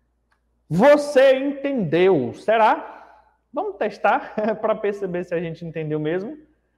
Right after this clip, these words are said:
Então, como é que a gente vai testar? Na próxima tela ali vai ter uma pergunta, né? É, essa pernu-, essa pergunta tem a ver com o que a gente acabou de ver por aqui, tá bom? Pra ver se a gente entendeu mesmo, tá?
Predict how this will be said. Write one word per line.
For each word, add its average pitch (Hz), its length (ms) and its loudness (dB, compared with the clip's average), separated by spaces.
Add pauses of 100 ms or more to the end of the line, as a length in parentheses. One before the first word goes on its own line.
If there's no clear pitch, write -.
(120)
Então, 202 100 -4
como 202 160 -4
é 190 60 -2
que 185 100 -6
a 180 40 -6
gente 175 180 -8
vai 165 160 0
testar? 180 1000 -4
Na 226 140 -6
próxima 180 480 -2
tela 165 240 0
ali 175 220 -4
vai 208 120 -2
ter 180 120 -8
uma 170 180 -6
pergunta, 196 720 -4 (560)
né? 180 400 -6 (160)
É, 131 360 -2
essa 131 180 -8
pernu-, 147 480 -8
essa 127 220 -8
pergunta 143 440 -8
tem 156 160 -10
a 151 60 -4
ver 143 140 -4
com 147 100 -14
o 147 60 -12
que 165 80 -10
a 160 80 -6
gente 165 180 -12
acabou 165 320 -6
de 208 100 -8
ver 156 180 -6
por 151 180 -4
aqui, 190 440 -6 (300)
tá 160 140 4
bom? 214 680 -2
Pra 160 160 0
ver 180 140 -2
se 196 100 -8
a 190 60 -2
gente 190 280 -8
entendeu 202 380 -6
mesmo, 107 380 -8
tá? 202 480 0